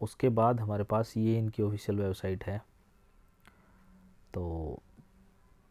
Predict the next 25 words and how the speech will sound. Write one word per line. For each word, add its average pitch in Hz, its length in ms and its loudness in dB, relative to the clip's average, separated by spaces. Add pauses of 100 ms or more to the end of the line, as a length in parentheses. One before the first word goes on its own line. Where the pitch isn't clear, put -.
(540)
ये 123 100 6
इंपॉर्टेंट 127 400 2
बात 123 200 4
आपने 123 240 2
देख 117 200 2
ली। 123 100 4
अब 123 120 2
हम 120 160 0
देखते 110 300 0
हैं 120 200 0 (1120)
कुछ - 320 -2
और 113 180 6
इंपॉर्टेंट 95 440 -4
चीज़ें। - 320 -14 (380)
देखो, 131 140 6
पहला 120 280 6
सब्जेक्ट 135 420 2
कोड 139 240 6
है 123 60 4
हमारे 123 200 4
पास - 360 0 (280)
एडल्ट 123 320 4
एजुकेशन 120 640 2
फ़ोर्टी - 500 0
सिक्स, - 360 0